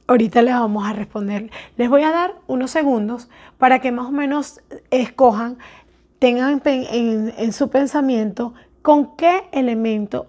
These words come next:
ustedes se relacionan más. Si es con el elemento tierra, como siempre les he explicado, la tierra nos da el, nos ar-, nos lleva,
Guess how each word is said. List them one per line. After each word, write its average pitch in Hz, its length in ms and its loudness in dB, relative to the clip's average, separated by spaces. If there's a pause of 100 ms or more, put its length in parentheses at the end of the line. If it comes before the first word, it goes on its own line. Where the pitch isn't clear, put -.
(120)
ustedes 254 580 -2 (320)
se 220 400 2
relacionan 202 540 -6
más. 294 260 -8 (400)
Si 233 220 2
es 202 240 0 (260)
con 214 160 -2
el 208 100 4
elemento 196 540 -2
tierra, 247 600 0 (520)
como 208 220 -2
siempre 208 380 -4
les 233 100 -2
he 226 80 -2
explicado, 240 580 -2 (280)
la 214 260 4
tierra 294 540 0
nos 220 520 -2
da 240 420 -4 (340)
el, 208 580 2 (260)
nos 233 240 0
ar-, 208 260 -6 (280)
nos 220 320 -2
lleva, 269 360 0